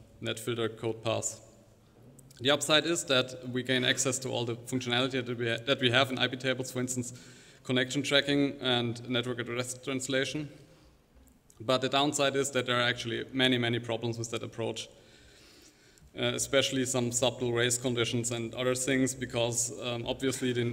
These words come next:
the I P v four net filter path assumes that it's called from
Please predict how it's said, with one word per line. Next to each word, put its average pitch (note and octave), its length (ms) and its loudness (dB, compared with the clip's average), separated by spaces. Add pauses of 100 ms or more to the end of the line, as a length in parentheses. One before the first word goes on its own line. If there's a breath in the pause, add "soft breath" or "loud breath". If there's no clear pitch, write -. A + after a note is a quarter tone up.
(120)
the B2+ 160 2
I C3 100 6
P C3 120 -2
v B2+ 60 0
four C3 380 4
net B2 220 2
filter B2+ 260 0
path A#2+ 320 4
assumes C3 400 4
that A#2+ 140 0
it's A2+ 180 -4
called A#2+ 300 -2
from A2+ 360 -2